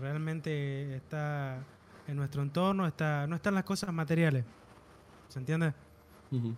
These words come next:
Speaker 1: Es un poco todo, siempre está todo relacionado con, con la confusión que hay en el mundo sobre,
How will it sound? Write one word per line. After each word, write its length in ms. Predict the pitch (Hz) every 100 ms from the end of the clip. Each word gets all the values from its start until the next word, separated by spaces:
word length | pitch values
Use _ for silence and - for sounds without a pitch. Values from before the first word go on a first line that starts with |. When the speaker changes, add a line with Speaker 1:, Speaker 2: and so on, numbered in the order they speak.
| -
Speaker 1:
Es 80 | 165
un 140 | 180
poco 220 | 220 202
todo, 400 | - 226 226 202
siempre 540 | 180 214 220 226 196 170
está 220 | 151 185
todo 160 | 190 202
relacionado 540 | 185 160 - 160 185
con, 260 | 170 156 143 143 - - - - - -
con 200 | 151 147
la 120 | 147
confusión 480 | 151 139 151 180 185
que 100 | 175
hay 100 | 180
en 80 | 170
el 100 | 151
mundo 400 | 160 190 185 170
sobre, 600 | - 143 143 139 135